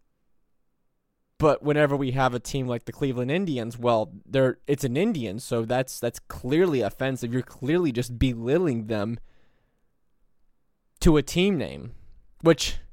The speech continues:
funny, I, I'll link this down below. You can read the article, but the Cleveland Indians are actually kind of in trouble right now because there's a roller derby team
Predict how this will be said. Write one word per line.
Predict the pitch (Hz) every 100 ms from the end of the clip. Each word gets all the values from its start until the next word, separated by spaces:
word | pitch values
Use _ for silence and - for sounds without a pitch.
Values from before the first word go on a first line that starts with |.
| - _ _ _ _
funny, | - 147 139
I, | 127 131 143
I'll | 139 139
link | 143 135
this | 123
down | 135 123
below. | 113 117
You | 113
can | 123
read | 120 110
the | 101
article, | 104 147 131
but | 113 - 120 - - _ -
the | 127
Cleveland | - 156 139 131
Indians | 131 127 123
are | 117
actually | 117 117 - 120
kind | - 120
of | 117
in | 113
trouble | 107 117 117
right | 117 110
now | 117 117
because | 117 117 131 117 113 - - - _ _ _ _ _ _ - - _ _ _ _ _ _ _ _
there's | 123 131 131
a |
roller | 127 117 123 139
derby | 139 151 151 147
team | - 156 156